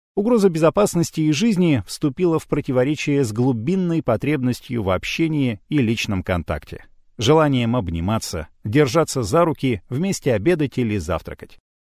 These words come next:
Признав это противоречие, Всемирная организация здравоохранения уже в начале пандемии объявила,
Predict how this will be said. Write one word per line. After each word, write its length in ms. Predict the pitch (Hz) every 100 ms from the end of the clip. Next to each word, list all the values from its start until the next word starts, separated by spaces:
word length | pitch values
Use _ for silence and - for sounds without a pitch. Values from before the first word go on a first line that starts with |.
| _ -
Признав 420 | 165 143 151 139
это 160 | 156 131
противоречие, 840 | 131 127 110 107 120 190 190 190 -
Всемирная 600 | - 185 220 175 160 160
организация 800 | 165 139 135 131 156 - 135 120
здравоохранения 920 | 113 127 110 - 135 185 185 165 147
уже 300 | 143 131 139
в 40 |
начале 400 | 135 127 170 160
пандемии 600 | - 135 113 143 170 156
объявила, 640 | 131 110 110 127 214 185